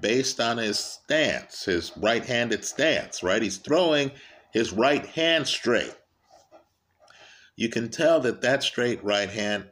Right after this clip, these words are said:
is not enough to knock down Shakur Stevenson.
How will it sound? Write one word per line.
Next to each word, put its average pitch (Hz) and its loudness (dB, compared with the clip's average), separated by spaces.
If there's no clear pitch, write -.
is 135 -4
not 104 -2
enough 113 -4
to 113 0
knock 101 0
down 85 2
Shakur 87 -2
Stevenson. 123 -2